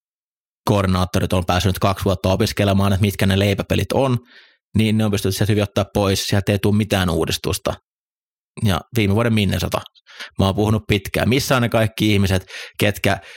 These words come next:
vinku mun D Missä, että mitä sä valitat tosta joukkueesta, kun ne on kymmenen yksi liigan paras joukkue?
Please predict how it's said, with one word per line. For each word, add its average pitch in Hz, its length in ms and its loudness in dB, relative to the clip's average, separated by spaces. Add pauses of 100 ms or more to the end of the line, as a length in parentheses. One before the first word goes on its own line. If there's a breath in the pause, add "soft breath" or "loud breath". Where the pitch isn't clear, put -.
(200 loud breath)
vinku 107 320 2
mun 95 240 2
D 95 260 4
Missä, 92 280 0
että - 100 -4
mitä 107 160 2
sä 104 140 2
valitat 101 340 0
tosta - 200 -2
joukkueesta, 95 440 0
kun 92 120 0
ne 92 60 2
on 90 100 0
kymmenen 95 420 2
yksi 92 160 0
liigan 92 220 0
paras 92 280 0
joukkue? 87 500 -2